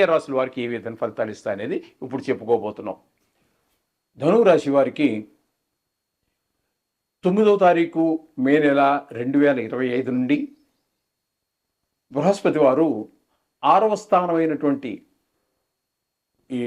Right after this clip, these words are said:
వృధ-, వృషభం నుంచి ఏడవ స్థానమైనటువంటి మిథునంలోకి ప్రవేశిస్తూ ఉన్నారు. ఈ ఏడవ స్థానంలో ఒక సంవత్సరం కాలం పాటు సంచారం చేస్తారు. ఈ సంవత్సర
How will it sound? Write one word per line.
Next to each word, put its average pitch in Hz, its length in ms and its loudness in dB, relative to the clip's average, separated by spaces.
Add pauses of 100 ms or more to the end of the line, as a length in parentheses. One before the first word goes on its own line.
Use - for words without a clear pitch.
(1040)
వృధ-, 185 480 0
వృషభం 196 500 2
నుంచి 127 260 -8 (500)
ఏడవ 208 320 4 (100)
స్థానమైనటువంటి 143 720 -2
మిథునంలోకి 135 600 -2 (440)
ప్రవేశిస్తూ 123 540 -6 (100)
ఉన్నారు. 131 280 0 (800)
ఈ 170 100 -6 (120)
ఏడవ 220 180 2 (100)
స్థానంలో 175 480 4 (440)
ఒక 160 80 -4 (100)
సంవత్సరం 180 460 0
కాలం 147 260 2
పాటు 127 160 -4 (640)
సంచారం 135 480 0
చేస్తారు. 147 380 0 (340)
ఈ 185 100 -2 (100)
సంవత్సర 190 300 2